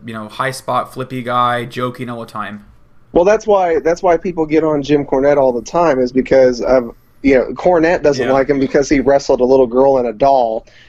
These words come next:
Speaker 2: at
Speaker 1: And
Speaker 2: one
Speaker 1: Matt
Speaker 2: point when he
Speaker 1: Striker's,
Speaker 2: was
Speaker 1: like,
Speaker 2: in Japan.
Speaker 1: really trying to drive into Cornette that, hey, that's how he used to be. He's not that way anymore. And then Jim Cornette keeps saying,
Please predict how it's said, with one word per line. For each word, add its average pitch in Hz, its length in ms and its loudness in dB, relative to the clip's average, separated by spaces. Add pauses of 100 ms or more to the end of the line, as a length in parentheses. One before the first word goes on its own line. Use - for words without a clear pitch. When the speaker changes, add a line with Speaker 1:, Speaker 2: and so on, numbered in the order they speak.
Speaker 2:
at 135 160 0
Speaker 1:
And 123 100 -4
Speaker 2:
one 131 140 0
Speaker 1:
Matt 123 60 -10
Speaker 2:
point 131 380 -2
when 131 120 0
he 127 60 0
Speaker 1:
Striker's, - 0 -
Speaker 2:
was 127 60 0
Speaker 1:
like, 131 140 -4
Speaker 2:
in 120 40 -8
Japan. 135 140 -8
Speaker 1:
really 143 220 -2
trying 131 240 -8
to 120 40 -12
drive 127 440 -4
into 117 180 -12
Cornette 123 480 -8
that, 117 200 -10
hey, 139 360 -2 (200)
that's 131 180 -10
how 151 140 0
he 147 120 -4
used - 180 -10
to 139 80 -4
be. 123 240 -6
He's 120 80 -10
not 135 160 -10
that 127 100 -8
way 127 140 -6
anymore. 123 500 -8 (240)
And 131 120 -10
then 139 120 -6
Jim 143 180 -6
Cornette 143 300 -6
keeps 143 180 -8
saying, 135 300 -4